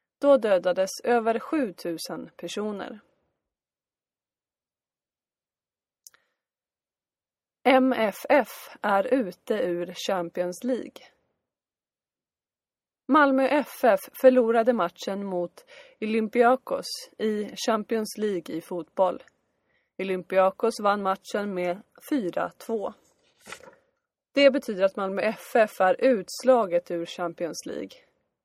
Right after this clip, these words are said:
Laget får inte heller spela vidare i den andra europeiska kuppen, Europa League.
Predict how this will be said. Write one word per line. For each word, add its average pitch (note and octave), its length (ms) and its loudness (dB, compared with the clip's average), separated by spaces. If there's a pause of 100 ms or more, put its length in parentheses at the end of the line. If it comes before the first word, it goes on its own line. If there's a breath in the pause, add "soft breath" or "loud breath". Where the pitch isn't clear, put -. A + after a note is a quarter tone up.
(140)
Laget A3+ 360 2
får A3+ 120 -2
inte G3+ 160 -6
heller A3+ 240 2
spela F#3 260 -2
vidare F#3+ 520 0 (380 loud breath)
i A3 80 0
den B3 180 6
andra B3 420 2
europeiska F3 640 -6
kuppen, F3 520 -6 (560)
Europa G3+ 500 2
League. F3 440 -10